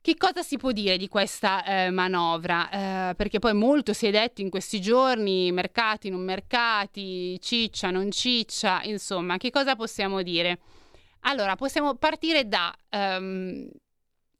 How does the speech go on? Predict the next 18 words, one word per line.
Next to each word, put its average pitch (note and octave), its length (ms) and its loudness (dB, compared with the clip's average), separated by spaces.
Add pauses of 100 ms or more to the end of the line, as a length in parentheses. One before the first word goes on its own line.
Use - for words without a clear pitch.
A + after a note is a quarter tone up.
le B3+ 260 4
ultime C4 320 0
dichiarazioni G#3 640 0
che A3 100 -2
ha G#3+ 40 0
fatto G3 400 -2
il G#3+ 180 -2
ministro, F#3+ 720 0
eh, G3 160 4
le A#3 80 2
ultime B3+ 320 4
due G#3 140 4
dichiarazioni, F#3 640 -2
io F3+ 80 -2
citerei, F#3 320 0
del F#3+ 120 2
ministro G3+ 400 0
Giorgetti. D#3+ 800 -4